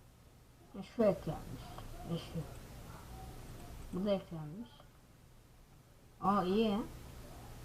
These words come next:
Güzel. Şu an çantaya böyle bir şey eklenmiş. <laughs> Ha, cadılar bayramı için. Bu ne?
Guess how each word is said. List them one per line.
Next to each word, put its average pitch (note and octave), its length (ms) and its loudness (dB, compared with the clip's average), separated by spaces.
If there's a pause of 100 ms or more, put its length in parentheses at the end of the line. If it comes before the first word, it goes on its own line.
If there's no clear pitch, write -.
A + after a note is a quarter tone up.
(880)
Güzel. F3 340 2 (1900)
Şu A3+ 60 2
an A#3+ 140 12
çantaya C4 920 8 (540)
böyle G#3+ 360 10
bir A3 60 6
şey A3 220 6
eklenmiş. E3+ 500 0 (180)
<laughs> C4 300 12 (1300)
Ha, C#4 460 12
cadılar D#4+ 720 12
bayramı D4 600 10
için. G#3+ 680 4
Bu C#4 80 10
ne? D4+ 240 8